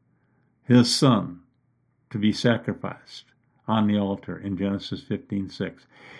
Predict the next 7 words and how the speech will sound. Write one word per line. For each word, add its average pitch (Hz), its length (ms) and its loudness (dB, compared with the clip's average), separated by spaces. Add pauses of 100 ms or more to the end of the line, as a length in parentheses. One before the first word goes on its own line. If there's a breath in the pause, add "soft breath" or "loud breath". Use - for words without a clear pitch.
(120 loud breath)
He 123 180 8
simply 147 580 4
believed 127 760 4
the 104 100 -2
promise 120 680 0
of 92 200 -8
God. 92 480 -4